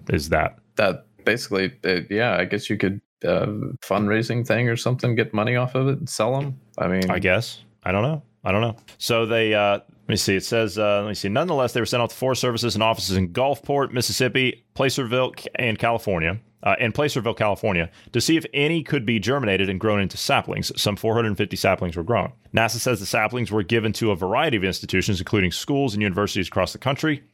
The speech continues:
Speaker 1: where some were also offered to parks and government facilities, and a pair of trees even found their way to Brazil. The vast majority were planted in the years immediately following the Apollo fourteen mission in the nineteen seventies, but few were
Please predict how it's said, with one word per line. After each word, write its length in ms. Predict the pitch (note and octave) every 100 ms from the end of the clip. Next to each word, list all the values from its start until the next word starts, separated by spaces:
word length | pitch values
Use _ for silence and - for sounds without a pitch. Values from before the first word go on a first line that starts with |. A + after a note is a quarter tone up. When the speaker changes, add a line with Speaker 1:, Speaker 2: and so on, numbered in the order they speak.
| -
Speaker 1:
where 180 | A2 G#2+
some 240 | C3 B2
were 180 | A#2 -
also 340 | A#2 A2 G#2+
offered 280 | G#2+ G2+ G2
to 60 | D3+
parks 460 | - D3+ D3+ -
and 120 | A2
government 340 | G2 A2+ G2+ -
facilities, 640 | F#2 C#3 C#3+ C#3+ D3 - - - -
and 140 | A2
a 40 |
pair 180 | - D3
of 80 | D3+
trees 400 | - C#3 C3 - C3+
even 200 | A#2+ G#2+
found 240 | A2+ A2
their 120 | G#2+
way 240 | F2+ F2+ F2
to 160 | G2+
Brazil. 680 | - F#2 E2 C#3 F3+ - - _ -
The 60 | F#2+
vast 260 | C3+ C3+
majority 360 | C3+ G#2+ B2+ B2
were 100 | G#2+
planted 460 | - A2+ A2 A2
in 260 | G2+ A2 G2+
the 300 | G2 G2 G2
years 400 | G#2+ F#2+ G2+ F#2+
immediately 400 | G2+ A#2+ B2+ A2+
following 360 | - A2 G2+ G2
the 60 |
Apollo 260 | F#2 G2+ F#2
fourteen 300 | G2 F#2+ F#2
mission 220 | G2 -
in 40 | F2+
the 60 |
nineteen 260 | F2 F2 F2
seventies, 500 | - A2 G#2+ C3 C3+
but 180 | G2 -
few 280 | - C#3 D#3+
were 240 | C3+ -